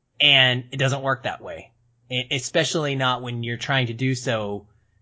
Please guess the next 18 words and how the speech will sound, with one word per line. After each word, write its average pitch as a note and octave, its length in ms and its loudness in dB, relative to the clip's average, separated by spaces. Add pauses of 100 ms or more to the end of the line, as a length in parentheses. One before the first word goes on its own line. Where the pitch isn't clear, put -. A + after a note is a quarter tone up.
(180)
and C3+ 100 0
your C#3 100 0
movie B2+ 420 -2
is C3 80 -8
essentially C#3+ 640 -4
being A#2+ 260 -4
strung B2 280 -4
together A2+ 360 -4
by G#2 160 -4
a G2+ 60 -4
whole B2 200 -6
bunch G#2+ 200 -8
of, G#2 200 -12
again, D#3 460 -2 (320)
penis F#3 280 0
jokes C3 460 -2 (500)
and C3 520 2 (600)
absolutely, D3 1120 0